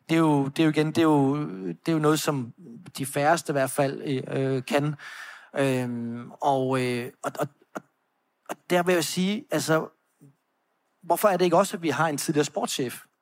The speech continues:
ved siden af mig? Jeg synes, det er helt perfekt, øh, da det bliver meldt ud, at man ønsker en, en, en international profil i bestyrelsen. Jeg tænker bare, det kunne have været ved siden af en, der kendte København, der gjorde sig an-, noget andet, ikke, kan man sige. Øh, fordi at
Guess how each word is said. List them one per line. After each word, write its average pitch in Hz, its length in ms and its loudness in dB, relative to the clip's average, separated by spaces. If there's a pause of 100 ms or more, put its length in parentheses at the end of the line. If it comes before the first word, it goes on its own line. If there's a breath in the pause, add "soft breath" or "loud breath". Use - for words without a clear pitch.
(440)
ved 151 120 0
siden 170 160 0
af 160 60 2
mig? 131 100 2
Jeg 160 100 2
synes, 208 140 -4
det 196 100 0
er 165 40 -2
helt 254 340 -4
perfekt, - 440 0 (400 loud breath)
øh, 165 60 2
da 143 100 4
det 139 200 2
bliver 143 100 4
meldt 143 180 4
ud, 226 220 4 (300 loud breath)
at 156 240 0
man 156 100 2
ønsker 185 340 4
en, 143 280 0
en, 147 220 0
en 156 100 -2
international 165 760 0
profil 156 640 -2
i 143 240 2
bestyrelsen. 160 720 0 (440 loud breath)
Jeg 160 80 0
tænker 175 180 0
bare, 143 320 2 (160)
det 156 80 -2
kunne 151 80 4
have 147 80 4
været 143 100 2
ved 135 80 2
siden 202 220 0
af 175 60 4
en, 160 160 0
der 135 60 2
kendte 170 260 0
København, 156 460 2
der 139 60 2
gjorde 160 200 4
sig 160 120 -2
an-, 156 220 -6 (120)
noget 139 160 4
andet, 165 260 2
ikke, 196 120 -2
kan 156 120 -4
man 143 100 -2
sige. 151 260 0 (580 loud breath)
Øh, 139 640 4 (440)
fordi 185 500 -2 (100)
at - 260 -4